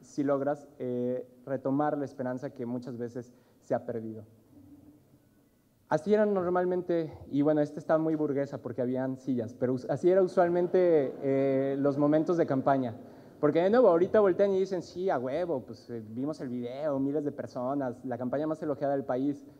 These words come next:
Sí, pues, pero cuando empezamos éramos nada más una idea cute, exótica, a la que la gente decía, "Ay, qué bueno, pero no lo van a lograr, no van a lograr las firmas".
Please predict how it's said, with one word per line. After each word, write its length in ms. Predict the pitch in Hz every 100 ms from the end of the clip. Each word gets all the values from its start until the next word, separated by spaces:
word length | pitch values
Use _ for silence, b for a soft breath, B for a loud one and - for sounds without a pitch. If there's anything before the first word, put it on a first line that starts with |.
| B B B _ _
Sí, 220 | _ 202
pues, 320 | 202 175 180
pero 160 | - 131
cuando 180 | 135 135
empezamos 480 | 135 135 160 185 190
éramos 360 | 180 170 135
nada 160 | 143 147
más 160 | 143
una 100 | 147
idea 240 | 131 131 131
cute, 400 | 135 127 127 - - _
exótica, 880 | 113 - 127 120 127 123 120 107 107
a 80 | 117
la 140 | 110
que 140 | 110 120
la 100 | 117
gente 260 | 127 127
decía, 360 | 143 120 131 135
"Ay, 140 | 180
qué 120 | 180 185
bueno, 300 | 180 185 160
pero 160 | 143
no 80 | 147
lo 80 | 190
van 160 | 190 190
a 60 |
lograr, 340 | 175 127 123 120
no 80 |
van 80 | 151
a 60 | 170
lograr 240 | 143 135
las 140 | 139 139
firmas". 360 | 120 107 107